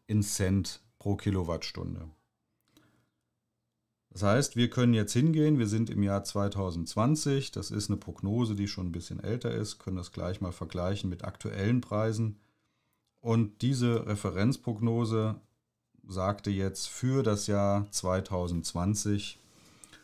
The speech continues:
jetzt gucken wir mal bei Erdgas, ähm, Erdgashaushalte, das ist die gestrichelte Linie.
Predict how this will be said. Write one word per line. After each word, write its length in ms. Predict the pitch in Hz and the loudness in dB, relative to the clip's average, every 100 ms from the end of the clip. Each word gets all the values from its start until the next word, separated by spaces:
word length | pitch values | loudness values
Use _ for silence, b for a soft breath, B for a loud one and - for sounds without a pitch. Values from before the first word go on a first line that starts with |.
| B B B B | B B B B
jetzt 160 | - | -20
gucken 260 | - 104 98 | -6 -2 0
wir 40 | |
mal 160 | 90 92 | 2 2
bei 180 | 85 95 | 0 2
Erdgas, 800 | 113 - - 113 113 110 - b b b b b _ _ _ _ _ _ _ - B B B B _ | 4 4 4 2 2 -2 -4 b b b b b _ _ _ _ _ _ _ -20 B B B B _
ähm, 460 | 107 101 98 95 90 | 0 2 4 2 0
Erdgashaushalte, 1160 | 107 104 104 87 85 - 101 123 117 110 110 101 | 0 0 0 -4 -4 -2 2 2 2 0 0 -2
das 160 | 92 95 | -4 -6
ist 160 | 92 | -8
die 60 | 85 | -8
gestrichelte 580 | 85 - 117 113 104 101 | -8 -4 -2 -2 -2 -2
Linie. 540 | 95 101 98 95 92 | 0 2 2 2 -2